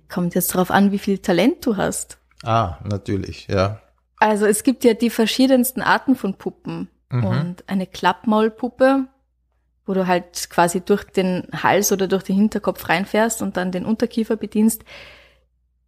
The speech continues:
Speaker 1: die ist wahrscheinlich für die meisten schneller zu erlernen als Marionetten. Die sind
Speaker 2: Mhm,
Speaker 1: furchtbar
Speaker 2: mhm.
Speaker 1: kompliziert, habe ich aber auch noch nicht probiert. Oder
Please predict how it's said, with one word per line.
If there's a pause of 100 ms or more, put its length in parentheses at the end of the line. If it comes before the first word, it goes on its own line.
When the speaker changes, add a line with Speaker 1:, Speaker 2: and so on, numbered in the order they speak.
(220)
Speaker 1:
die
ist (480)
wahrscheinlich
für
die
meisten
schneller
zu
erlernen
als (800)
Marionetten. (180)
Die
sind
Speaker 2:
Mhm,
Speaker 1:
furchtbar
Speaker 2:
mhm.
Speaker 1:
kompliziert, (120)
habe
ich
aber
auch
noch
nicht
probiert. (600)
Oder